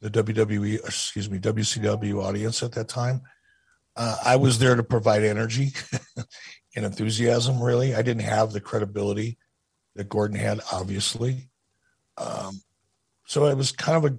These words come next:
good combination, right? You got, at the time, I might have been, what, forty years old?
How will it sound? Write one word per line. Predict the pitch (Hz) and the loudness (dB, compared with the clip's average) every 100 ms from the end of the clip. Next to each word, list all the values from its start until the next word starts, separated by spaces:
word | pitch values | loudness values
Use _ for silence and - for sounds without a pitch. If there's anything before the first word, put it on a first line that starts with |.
| - | -4
good | - 131 135 - | -2 -2 -4 -6
combination, | 139 135 135 165 - 107 | -2 0 0 0 0 -2
right? | 101 110 131 | -2 -2 -2
You | 139 | -2
got, | 131 120 117 _ _ _ | 4 4 2 _ _ _
at | 127 | -4
the | 131 | -4
time, | 120 113 110 | 0 0 2
I | 110 | 0
might | 110 107 | 0 0
have | |
been, | 104 104 101 _ | 0 -4 -6 _
what, | - - - | -10 -10 -12
forty | - 104 110 | -8 -2 0
years | 107 110 | 0 0
old? | 110 120 131 | 2 2 0